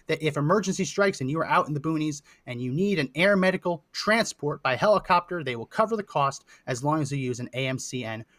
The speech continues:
provider. A M C N providers are called upon to transport a hundred thousand patients a year. This really is the kind of coverage that no family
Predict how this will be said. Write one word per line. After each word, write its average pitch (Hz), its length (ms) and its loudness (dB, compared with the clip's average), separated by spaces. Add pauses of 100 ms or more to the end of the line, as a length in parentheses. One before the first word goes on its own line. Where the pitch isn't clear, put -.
(160)
provider. 151 540 2 (160)
A 139 40 0
M 147 120 4
C 151 160 -2
N 143 80 2
providers 135 400 0
are 139 40 -10
called 139 280 2
upon 139 240 2
to 135 60 -6
transport 143 560 -4 (280)
a - 60 -12
hundred 254 320 -2
thousand 208 380 4
patients 165 520 -4 (240)
a 143 60 0
year. 143 560 0 (140)
This - 180 -2
really 180 300 2
is 165 240 -2 (180)
the - 80 -8
kind 160 180 0
of 143 80 -2
coverage 147 360 0
that 131 100 -4
no 147 180 0
family 131 480 -4